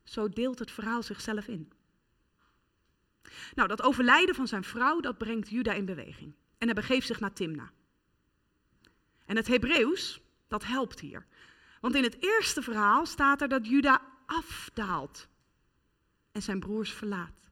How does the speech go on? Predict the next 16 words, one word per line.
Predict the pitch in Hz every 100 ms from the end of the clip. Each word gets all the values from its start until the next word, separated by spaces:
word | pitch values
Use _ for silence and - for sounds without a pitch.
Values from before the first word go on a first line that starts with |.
| _ _ _ _ _ _ _ _
Dat | 175
afdalen | 220 269 208 247 233 208
heeft | 196 202
een | 196
negatieve | 196 214 220 220 208 -
lading. | 190 175 160 156 - _ _ _ _ _ _ _ -
Maar | 190
dit | 214
tweede | - 392 415
verhaal, | 254 233 208 196 269 359 - - - -
dat | 220 202
begint | 196 254 226
met | 220 -
Juda | 220 254
die | 220 240 - _ _
opstijgt, | 285 - - 277 190 - -